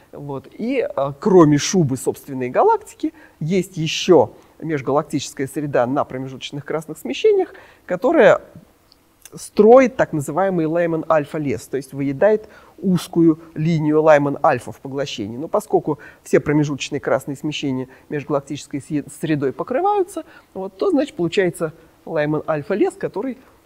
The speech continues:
сливается в одну большую дыру. Вот. Поэтому на самом деле, а, вот такие далёкие галактики по наблюдениям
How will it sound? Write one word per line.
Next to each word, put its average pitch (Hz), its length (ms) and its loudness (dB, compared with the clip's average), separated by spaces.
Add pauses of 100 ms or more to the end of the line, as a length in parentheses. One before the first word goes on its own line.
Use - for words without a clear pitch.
сливается 180 580 0
в 139 60 -4
одну 143 240 -2
большую 170 400 -2
дыру. 147 380 2 (580)
Вот. 117 280 -16
Поэтому - 280 -2
на 185 100 2
самом 226 260 0
деле, 254 300 0 (260)
а, 139 280 -10 (460)
вот 156 140 -8
такие 165 300 0
далёкие 147 440 0
галактики 151 580 0
по 160 80 -12
наблюдениям 143 720 -4